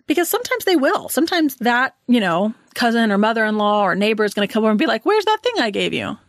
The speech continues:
But a lot of times the answer is no. So am I really thinking about something that impacts my social dynamics or someone else's feelings? Or is this purely a discomfort within myself that I'm struggling with?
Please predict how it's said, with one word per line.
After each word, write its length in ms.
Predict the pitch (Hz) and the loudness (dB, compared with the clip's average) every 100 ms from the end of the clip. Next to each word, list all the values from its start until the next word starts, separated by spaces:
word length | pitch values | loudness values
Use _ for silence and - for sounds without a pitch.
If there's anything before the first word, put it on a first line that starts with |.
| _ | _
But 100 | 233 | -2
a 60 | 214 | 0
lot 240 | 202 311 | 0 -2
of 80 | 480 | 0
times 240 | 370 330 | -2 0
the 100 | 277 | 2
answer 180 | 247 214 | 2 2
is 140 | 190 | 0
no. 460 | 151 143 156 - - - - _ _ | -2 -2 -2 -2 -8 -16 -20 _ _
So 380 | - 262 247 226 - | -4 0 0 -2 -4
am 160 | 240 | -2
I 40 | 233 | -2
really 520 | 233 269 294 285 262 | 0 -2 0 0 -2
thinking 360 | - 233 233 208 | 0 0 2 2
about 680 | 190 190 190 185 - - - | 0 -2 -2 -4 -6 -12 -12
something 440 | - - 214 220 214 | -6 -4 -2 -2 0
that 140 | 190 - | -2 -2
impacts 720 | 190 190 190 180 - - - | -2 -2 -2 -4 -6 -10 -6
my 140 | 151 | -6
social 340 | - 220 262 277 | 0 0 0 0
dynamics 560 | 302 302 302 302 - | 2 2 2 2 0
or 80 | 190 | -4
someone 200 | 208 196 | -2 -2
else's 280 | 196 170 - | -2 -6 -2
feelings? 440 | 262 277 277 262 - - | 2 4 4 2 -2 -2
Or 220 | 269 269 | 0 0
is 180 | - 226 | -2 -4
this 180 | 240 - | -4 -6
purely 760 | - - 233 220 247 254 262 262 | -12 -6 0 0 0 0 0 0
a 80 | 220 | -2
discomfort 640 | 190 180 - 196 190 202 | -2 -4 -6 -6 -4 -2
within 240 | 185 - 190 | -2 -4 -4
myself 520 | 165 - - 143 - | -4 -4 -4 -6 -6
that 100 | - | -8
I'm 100 | - | -8
struggling 420 | - - - 50 | -8 -8 -8 -14
with? 280 | 50 - - | -16 -18 -20